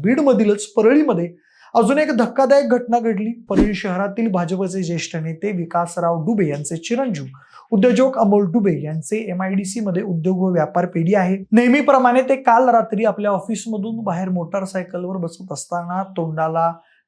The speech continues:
काळ्या पट्ट्या बांधलेले पाच ते सहा जणांनी त्यांना बळजबरी उचलून गाडीत टाकलं व त्यांना अंबाजोगाईच्या दिशेनं ते घेऊन गेले. दरम्यान, त्यांच्याकडे मोठ्या रकमेची मागणी करत, "ही रक्कम सुपूर्द करा, मग तुम्हाला सोडून देतो,"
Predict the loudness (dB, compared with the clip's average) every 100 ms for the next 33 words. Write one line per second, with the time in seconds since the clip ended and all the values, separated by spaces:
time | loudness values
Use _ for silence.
0 | -2 4 4 4 0 0 -2 0 -2 -2
1 | -2 -4 -2 -2 -2 -6 -10 -10 -10 -6
2 | -4 -2 -2 -2 -2 -4 -4 -6 -8 -6
3 | -6 -8 -16 -6 0 2 2 0 2 -2
4 | -2 -6 -6 -4 -4 -2 -2 0 -2 -2
5 | -4 -4 -6 -6 -4 -6 -2 -2 -2 -2
6 | -4 -4 -4 -6 -6 -8 -10 -8 -6 -2
7 | -2 -2 -6 -10 -12 _ _ -20 -8 -2
8 | 2 2 2 0 2 2 2 2 0 -2
9 | -2 -2 -6 -8 -4 -4 -2 -2 0 0
10 | -2 -6 -14 _ 0 2 2 2 2 0
11 | -4 -2 0 0 2 2 0 -2 -6 -2
12 | 0 0 -2 -2 -2 -2 -2 0 0 -2